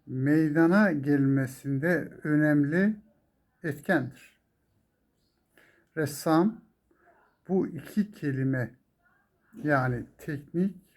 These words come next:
ve stile gayet iyi sahip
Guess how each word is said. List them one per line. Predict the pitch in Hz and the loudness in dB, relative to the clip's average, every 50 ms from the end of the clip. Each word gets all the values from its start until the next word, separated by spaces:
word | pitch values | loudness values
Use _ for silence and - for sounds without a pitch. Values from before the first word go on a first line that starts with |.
| _ - | _ -6
ve | 143 143 131 123 113 - - _ | -4 -2 -2 -2 -4 -8 -12 _
stile | _ - - - - - - - - 156 147 151 165 175 170 - - _ _ _ _ _ _ _ _ _ _ _ _ | _ -20 -20 -18 -18 -18 -18 -14 -6 -2 0 0 0 -2 -4 -10 -18 _ _ _ _ _ _ _ _ _ _ _ _
gayet | - - 208 226 226 220 214 208 185 175 208 233 233 240 233 - - | 2 6 6 8 8 8 6 6 6 4 2 2 2 -2 -6 -12 -12
iyi | - 151 151 165 190 202 185 | -10 -8 -4 -2 -2 -2 -4
sahip | - - - - - - - 160 147 113 135 175 214 214 | -6 -10 -18 -18 -14 -8 -6 -4 -4 -4 -2 -2 -2 -2